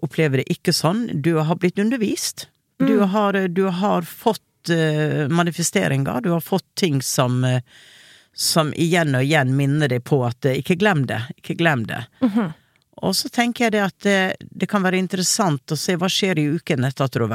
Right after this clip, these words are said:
Speaker 1: vært her.
Speaker 2: Ja.
Speaker 1: For nå har vi nok aktivert noe.
Speaker 2: <laughs> Mm.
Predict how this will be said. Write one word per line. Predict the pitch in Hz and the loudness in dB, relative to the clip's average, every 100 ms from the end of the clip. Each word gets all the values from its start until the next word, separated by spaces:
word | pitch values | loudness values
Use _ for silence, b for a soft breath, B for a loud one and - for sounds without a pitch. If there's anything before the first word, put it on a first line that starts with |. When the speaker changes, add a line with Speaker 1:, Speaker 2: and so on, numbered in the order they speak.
| 123 | -2
Speaker 1:
vært | |
her. | - - - _ _ - | -4 -6 -10 _ _ 0
Speaker 2:
Ja. | 220 226 262 285 _ _ - | 2 4 2 -2 _ _ -14
Speaker 1:
For | - 170 | -2 0
nå | 185 | 2
har | 165 - | 2 2
vi | 208 | 2
nok | 160 127 | 0 0
aktivert | 139 - 185 175 117 147 | -4 0 2 2 0 -2
noe. | 156 135 139 - - | -2 0 2 0 -2
Speaker 2:
<laughs> | - | 0
Mm. | 294 269 208 262 | 2 2 0 -2